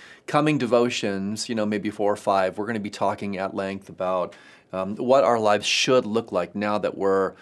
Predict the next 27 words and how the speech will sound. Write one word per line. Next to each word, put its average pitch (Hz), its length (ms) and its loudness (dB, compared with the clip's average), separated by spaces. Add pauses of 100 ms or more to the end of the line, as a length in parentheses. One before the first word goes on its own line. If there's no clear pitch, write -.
(240)
believers 113 520 2
in 107 80 -6
Jesus 98 340 -6
Christ. 101 320 0
I'm 160 100 4
not 165 140 2
talking 131 300 2
about 110 180 4
just - 320 -6
churchgoers, 107 800 4
because 120 320 -4
if 120 100 -6
you're 160 160 4
a 180 60 4
churchgoer 123 800 4
and 107 180 -2
you're 107 80 -2
not 117 260 4
really 107 220 0
saved, 101 640 -2
these 147 260 0
things 185 240 -2
will - 80 -4
be 131 120 2
a 110 40 6
total 135 400 2
impossibility. 95 880 -2